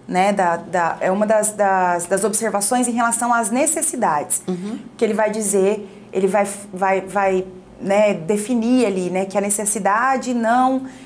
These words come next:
Speaker 1: satisfeita de um indivíduo pode gerar um comportamento violento, uma fala violenta, um gesto violento. E eu só queria destacar, Tamires, que quando a gente pensa em violência, talvez venha à nossa cabeça, à nossa mente,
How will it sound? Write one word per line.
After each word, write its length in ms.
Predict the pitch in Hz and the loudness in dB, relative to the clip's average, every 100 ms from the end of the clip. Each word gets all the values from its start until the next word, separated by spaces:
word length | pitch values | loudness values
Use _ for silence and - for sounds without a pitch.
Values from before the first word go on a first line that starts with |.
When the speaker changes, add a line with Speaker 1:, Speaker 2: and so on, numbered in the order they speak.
| - | -8
Speaker 1:
satisfeita 1120 | - - 220 - - 214 220 247 269 311 320 320 - - - | -2 0 0 -2 -2 0 2 2 0 0 0 -2 -16 -20 -18
de 120 | 185 214 | -6 -4
um 60 | |
indivíduo 640 | 214 202 185 214 254 262 269 | -2 -4 -2 2 2 2 -2
pode 380 | - 220 233 208 | 0 0 0 -2
gerar 240 | 233 202 | 0 2
um 80 | 220 | 0
comportamento 800 | 226 220 220 202 202 208 202 208 | -4 -4 -2 -2 0 0 0 -2
violento, 520 | 190 233 202 214 208 | -2 0 2 0 0
uma 140 | 196 190 | -2 -2
fala 400 | - 208 208 196 | 0 0 0 0
violenta, 560 | 185 185 196 208 202 | -2 -2 0 0 -2
um 100 | 185 | -4
gesto 400 | 175 208 202 208 | 0 2 2 -2
violento. 540 | 196 208 214 180 160 - - - - | -6 -4 -2 -2 -6 -12 -18 -20 -4
E 140 | 240 | -2
eu 80 | - | 0
só 140 | 233 381 | 0 -2
queria 160 | 339 | -2
destacar, 540 | 359 - 214 233 240 233 | -2 -2 -2 0 0 -2
Tamires, 320 | 202 185 - | -4 -4 -6
que 80 | - | -2
quando 160 | 247 | -2
a 40 | 254 | 0
gente 220 | 262 - | -4 -4
pensa 320 | 220 208 202 | -2 -2 -2
em 40 | |
violência, 720 | 196 196 175 208 240 226 - 160 - - - - | -4 -4 0 0 0 -2 -4 -8 -14 -20 -20 -6
talvez 340 | 208 196 220 214 | -2 0 0 0
venha 260 | 240 247 | 0 2
à 60 | 226 | 2
nossa 280 | 202 180 185 | 0 -2 -4
cabeça, 560 | - 180 214 220 185 | -6 -2 0 2 0
à 40 | 185 | -2
nossa 260 | 175 - | -4 -4
mente, 440 | 190 214 220 208 | -2 -2 -4 -6